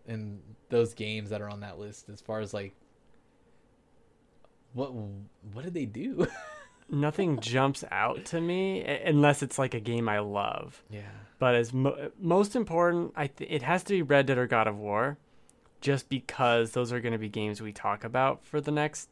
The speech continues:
Speaker 2: ten years.
Speaker 1: Yeah.
Speaker 2: But I feel like God of War is gonna go down in history as being the more beloved.
Speaker 1: I think it will. I mean,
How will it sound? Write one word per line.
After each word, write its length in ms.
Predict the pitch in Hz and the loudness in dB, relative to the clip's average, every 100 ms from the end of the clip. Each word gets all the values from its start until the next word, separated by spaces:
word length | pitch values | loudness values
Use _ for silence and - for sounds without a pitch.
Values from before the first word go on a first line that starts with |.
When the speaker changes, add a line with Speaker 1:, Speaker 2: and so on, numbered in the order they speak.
| _ | _
Speaker 2:
ten 260 | - 131 156 | -4 2 4
years. 420 | 127 101 - - - | 2 0 -6 -18 -12
Speaker 1:
Yeah. 240 | 110 95 - _ _ _ _ _ _ _ _ _ _ _ _ _ _ _ _ _ _ _ _ _ _ _ _ _ _ _ - | -12 -12 -16 _ _ _ _ _ _ _ _ _ _ _ _ _ _ _ _ _ _ _ _ _ _ _ _ _ _ _ -4
Speaker 2:
But 320 | 131 120 113 _ - | 2 2 0 _ -12
I 100 | 123 | -10
feel 300 | - 151 156 | -2 2 4
like 180 | 147 127 | 2 2
God 220 | 127 127 | 2 4
of 60 | |
War 120 | 123 127 | 2 -2
is 80 | - | -2
gonna 160 | 120 | -4
go 140 | 113 117 | 0 0
down 200 | 113 113 | 2 -2
in 80 | 107 | -4
history 580 | 110 110 147 147 143 127 | -6 -6 -2 2 2 2
as 400 | 113 110 104 104 - | 2 0 -4 -12 -10
being 420 | 113 113 110 110 | -6 -2 -2 -2
the 80 | 110 | -4
more 240 | 107 107 | -2 -2
beloved. 760 | 104 104 98 98 - - - - _ - - _ _ _ - _ | -2 -4 -2 -2 -4 -6 -12 -20 _ -20 -20 _ _ _ -20 _
Speaker 1:
I 100 | 143 | 0
think 160 | 156 147 | 0 0
it 100 | 117 | -2
will. 320 | 104 110 113 | 0 2 2
I 100 | 117 | 0
mean, 320 | 160 185 160 | 0 -2 -4